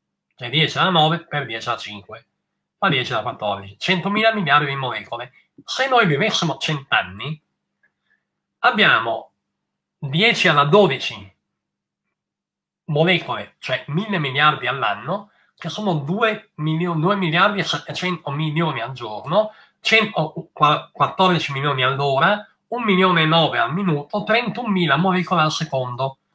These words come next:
Cioè, in altre parole, la nostra capacità di riconoscere molecole diverse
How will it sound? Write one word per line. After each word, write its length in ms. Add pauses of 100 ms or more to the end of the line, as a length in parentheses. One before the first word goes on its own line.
(260)
Cioè, 140
in 80
altre 200
parole, 680
la 160
nostra 680
capacità 640
di 80
riconoscere 500
molecole 400
diverse 640